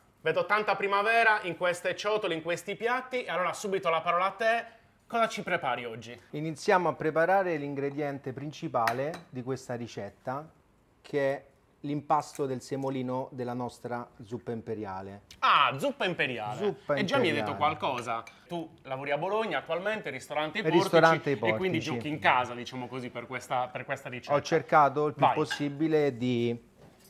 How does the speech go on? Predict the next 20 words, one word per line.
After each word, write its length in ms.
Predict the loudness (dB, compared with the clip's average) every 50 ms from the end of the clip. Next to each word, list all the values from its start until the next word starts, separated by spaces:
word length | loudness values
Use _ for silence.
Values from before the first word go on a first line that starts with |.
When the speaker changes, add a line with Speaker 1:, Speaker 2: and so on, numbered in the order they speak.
| -20 _ _ _ _ _ _ -20 -10
Speaker 2:
portare 540 | -4 -4 -4 -2 6 8 8 8 10 8 6
un 180 | 2 0 -2
piatto, 400 | 2 4 4 4 4 2 -2 -4 -4
insomma, 680 | -4 -2 -2 -2 0 0 0 0 0 0 0 -2 -4 -8 -14 _ _ _ -20 -20 -20 _ _ _ _ -20 -20 -14 -6
della 200 | 0 8 8 8
tradizione 580 | 10 8 6 6 4 2 4 0 0 2 2 0
bolognese. 680 | 2 2 2 2 2 0 -2 -4 -6 -6 -6 -6 -6 -6
Si 140 | -4 0 2
va 80 | 2
ad 60 | 2
aggiungere 480 | 2 2 0 0 2 2 2 2 4 4
un 140 | 2 2 4
uovo 480 | 6 8 8 8 8 6 4 4 2 -6 -6
insieme 420 | -6 -4 -2 2 4 4 4 4
a 20 | 2
un 80 | 0
po' 140 | 2 0 0
di 120 | 2 2 0
burro 560 | 0 2 0 2 2 4 4 4 4 2 -4 -6
morbido. 640 | -2 2 4 4 4 2 0 -4 -4 -2 -2 -4